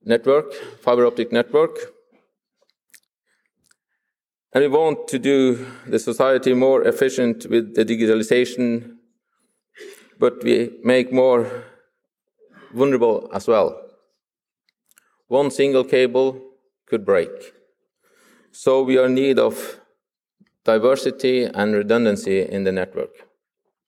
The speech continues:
If one cable is breaking, it could take days and weeks to repair it.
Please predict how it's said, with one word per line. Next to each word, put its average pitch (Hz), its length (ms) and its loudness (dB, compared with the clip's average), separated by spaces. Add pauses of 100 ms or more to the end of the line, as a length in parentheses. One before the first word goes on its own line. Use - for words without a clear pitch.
(440)
If - 500 0
one 120 160 2
cable 117 400 2
is - 320 -6 (1000)
breaking, 127 520 0 (480)
it 110 180 -6
could 117 160 -2
take 117 300 2 (640)
days 117 360 2
and 101 200 -2
weeks 117 440 -2 (100)
to 98 420 0
repair 95 400 0
it. - 280 -10